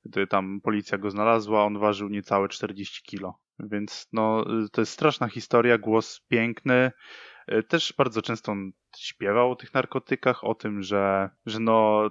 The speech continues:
to jest straszne, dzieci, nie bierzcie tego. Ja też się przychylam do tego, nie, nie próbujcie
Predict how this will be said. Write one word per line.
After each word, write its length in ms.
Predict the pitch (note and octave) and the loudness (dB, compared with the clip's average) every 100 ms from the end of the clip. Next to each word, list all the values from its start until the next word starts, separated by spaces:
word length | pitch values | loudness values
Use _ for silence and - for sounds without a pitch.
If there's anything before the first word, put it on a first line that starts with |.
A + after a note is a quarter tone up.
| - | 0
to 180 | A2+ | 0
jest 220 | G2+ G2+ - | 0 -2 -6
straszne, 460 | - A2+ - C3 | 0 0 0 -2
dzieci, 300 | A2+ A2 - | -2 -6 -6
nie 120 | G#2+ G2 | -4 0
bierzcie 340 | G#2+ - B2 | 0 0 -2
tego. 320 | - B2 C#3+ - | 0 2 2 2
Ja 180 | G#2 G2+ | -2 0
też 140 | G#2+ | -2
się 120 | - | -6
przychylam 380 | - - G#2 F#2 | -12 -12 -10 -8
do 100 | F#2 | -10
tego, 240 | - G2+ G#2+ | -6 -4 -2
nie, 300 | G#2 G#2 G2+ | -2 -4 -4
nie 140 | G#2+ | -6
próbujcie 540 | - A2 G#2+ G2+ G2 | -6 -2 0 0 -2